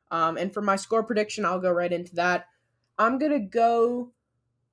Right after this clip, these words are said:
I think Manchester United, they're a good team. I don't think we beat them. I think we draw one one. Olivier Giroud goal, one one. Um, hopefully it's a better result than that, but it's definitely gonna be a tough game.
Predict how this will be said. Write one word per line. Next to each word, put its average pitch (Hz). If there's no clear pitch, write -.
I 208
think 269
Manchester 254
United, 247
they're 220
a 202
good 214
team. 220
I 190
don't 226
think 233
we 190
beat 233
them. 311
I 202
think 214
we 190
draw 185
one 180
one. 185
Olivier 196
Giroud 180
goal, 175
one 175
one. 165
Um, 151
hopefully 220
it's 202
a 185
better 190
result 180
than 175
that, 165
but 160
it's 175
definitely 175
gonna 160
be 156
a 156
tough -
game. 175